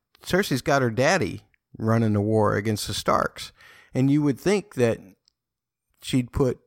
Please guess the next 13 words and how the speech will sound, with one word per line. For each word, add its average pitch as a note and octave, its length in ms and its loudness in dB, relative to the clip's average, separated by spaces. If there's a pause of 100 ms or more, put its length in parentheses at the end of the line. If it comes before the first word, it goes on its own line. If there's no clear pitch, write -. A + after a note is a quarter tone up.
(200)
Tywin D3 360 2
up A#2 160 2
against A#2+ 480 -2 (180)
any D3 260 2
Stark, - 400 -2
even B2 280 0
though A#2+ 260 2 (280)
Robb B2 260 0
will D3+ 220 2
give D3 420 -2 (600)
Tywin C#3+ 360 2
trouble. F3+ 460 -2 (680)
But A#2 360 -2